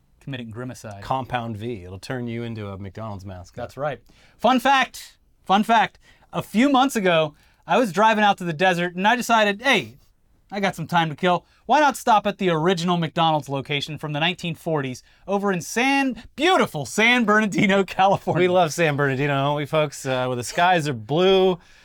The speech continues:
Speaker 2: and, uh,
Speaker 1: Ground is brown.
Speaker 2: Yep.
Speaker 1: Dusty
Speaker 2: I
Speaker 1: and
Speaker 2: mean, San,
Speaker 1: flat.
Speaker 2: it, it's a big county. There's some nice places.
Speaker 1: Beautiful mountains.
Speaker 2: Um,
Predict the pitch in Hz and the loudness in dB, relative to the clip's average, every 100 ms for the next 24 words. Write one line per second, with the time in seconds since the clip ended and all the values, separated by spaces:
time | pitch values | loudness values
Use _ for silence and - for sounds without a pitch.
0 | _ - 123 123 117 120 117 113 113 110 | _ -12 -10 -8 -6 -4 -2 -2 -2 0
1 | 190 226 240 240 226 233 233 214 196 196 | 2 4 4 2 0 0 0 -2 -8 -6
2 | 214 208 175 147 151 151 156 170 _ _ | 0 2 2 2 0 0 0 -2 _ _
3 | _ _ _ _ _ _ _ _ 143 151 | _ _ _ _ _ _ _ _ -4 0
4 | 214 - 220 214 214 208 214 214 226 214 | 0 0 -2 0 0 0 0 4 4 4
5 | 196 208 233 202 202 202 262 269 202 139 | 2 0 2 4 2 2 0 0 -2 0
6 | 160 135 139 139 131 127 156 180 - 143 | 0 0 -4 -4 -2 -2 -2 -2 -4 -4
7 | 127 123 117 - 131 127 139 135 320 330 | -2 -2 -4 -2 -2 0 -4 -2 2 4
8 | 277 247 220 196 170 107 - - 135 139 | 4 2 2 2 0 -8 -18 -8 -2 0
9 | 139 139 131 | 0 -2 -6